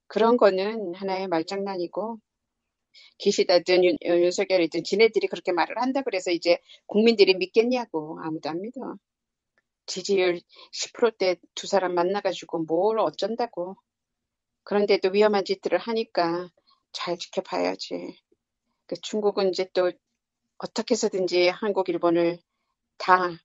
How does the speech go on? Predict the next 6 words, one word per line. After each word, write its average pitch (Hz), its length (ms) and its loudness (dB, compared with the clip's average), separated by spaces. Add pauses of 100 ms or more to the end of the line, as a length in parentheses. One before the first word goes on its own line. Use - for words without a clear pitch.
(680)
한꺼번에 208 600 -2
자기 175 320 -2
밑으로 175 320 -4
놓고 - 200 -8
싶지. - 560 -12 (1400)
중국이 226 500 2